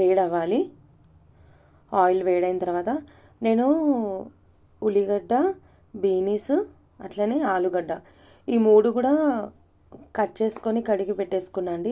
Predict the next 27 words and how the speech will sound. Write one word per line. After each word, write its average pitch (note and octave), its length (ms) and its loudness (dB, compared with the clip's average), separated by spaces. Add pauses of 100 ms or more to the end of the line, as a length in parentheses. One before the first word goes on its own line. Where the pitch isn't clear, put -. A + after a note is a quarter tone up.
ఈ - 100 -4
మూడు G3+ 220 0
ఒకే F#3 180 -4
దగ్గర F#3+ 260 -2
పెట్టేసుకున్నా. F3 520 -8 (840)
So, - 60 -8 (120)
మనం G3 220 2
ఇప్పుడైతే F#3 340 0 (100)
ఆయిల్ F#3 220 0
వేడైంది E3+ 460 -2
కదా, G3+ 140 -2 (560)
ఇందులోనే G3 420 0 (760)
ఈ F#3+ 40 0 (100)
కడిగి F#3 300 0
పెట్టుకున్న F#3 360 -4 (340)
ఉల్లిగడ్డ, F#3 420 -2 (400)
ఆలుగడ్డ, F3 400 -2 (280)
అలాగే F3+ 400 -6
బీనీస్, F#3 400 -4 (600)
ఈ - 20 2 (140)
మూడు G#3 220 2 (100)
కూడా B3 140 0 (180)
ఒకేసారి G#3+ 420 -2
వేసేసుకున్నా F3+ 580 -6
నేను. G#3+ 160 -2 (2250)
So, - 40 -14 (100)
ఇవంతా F#3 300 -2